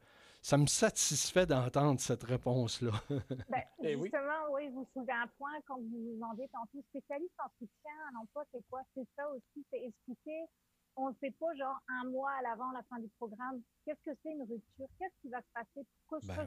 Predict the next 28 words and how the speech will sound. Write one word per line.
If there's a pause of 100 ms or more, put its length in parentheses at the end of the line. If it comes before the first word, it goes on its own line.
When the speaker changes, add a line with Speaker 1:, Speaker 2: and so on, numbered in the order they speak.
Speaker 2:
changement ?
Qu'est-ce
qui
te (140)
fait ? (180)
Speaker 1:
Hmm.
Speaker 2:
Qu'est-ce
qui
va
te
faire
vivre ?
Es-tu
fâché ? (140)
Qu'est-ce, (140)
et
là, (140)
on
va
mettre (420)
en
place
avec
le
participant
des
outils (100)
pour,